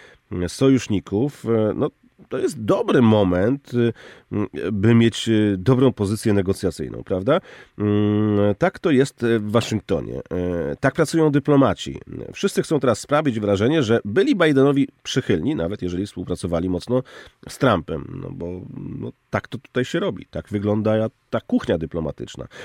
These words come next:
Wiele państw po czterech latach nie najlepszych relacji z U S A, e, chce, by te stosunki uległy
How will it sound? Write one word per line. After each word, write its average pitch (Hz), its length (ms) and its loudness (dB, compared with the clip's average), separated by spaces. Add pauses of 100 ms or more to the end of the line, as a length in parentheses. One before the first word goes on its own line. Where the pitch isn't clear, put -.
(280)
Wiele 160 300 4
państw 107 460 -2
po 101 140 -2
czterech 127 280 2
latach 110 320 -2
nie 120 180 4
najlepszych 135 440 4
relacji 87 380 -2
z - 120 -16
U 98 160 -2
S - 160 -6
A, 95 220 -2 (480)
e, 95 200 0
chce, 117 560 2
by 131 200 2
te - 140 -4
stosunki 151 520 -2
uległy 110 560 0